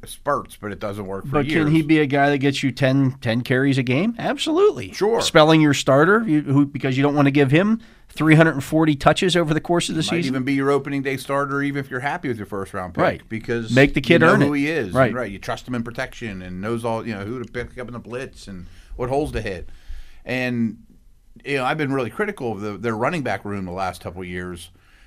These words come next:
Speaker 1: But if you take everyone and move them down a rung,
Speaker 2: Right, yeah.
Speaker 1: and it's the same
Speaker 2: If all of a
Speaker 1: room.
Speaker 2: sudden
Speaker 1: <laughs>
Speaker 2: Connor's now replacing,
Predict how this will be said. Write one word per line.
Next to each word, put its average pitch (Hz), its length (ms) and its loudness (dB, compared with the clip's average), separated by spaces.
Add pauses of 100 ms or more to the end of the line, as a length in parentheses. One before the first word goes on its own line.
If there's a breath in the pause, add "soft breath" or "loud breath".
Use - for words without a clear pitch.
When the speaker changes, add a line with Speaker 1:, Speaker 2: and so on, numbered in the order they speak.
Speaker 1:
But 160 100 -6
if 151 80 -4
you 160 80 -4
take 151 220 -4
everyone 160 380 -4
and 131 100 -4
move 143 180 0
them 123 140 -4
down 120 260 -4
a 98 80 -6
rung, 113 380 -2
Speaker 2:
Right, 156 320 10
yeah. 135 220 8
Speaker 1:
and 120 80 -2
it's 113 140 -8
the 123 60 -10
same 151 220 2
Speaker 2:
If 120 60 2
all 208 140 12
of 233 40 12
a - 40 10
Speaker 1:
room. 196 60 6
Speaker 2:
sudden 208 400 6
Speaker 1:
<laughs> - 0 -
Speaker 2:
Connor's 196 460 10
now 175 180 8
replacing, 160 800 4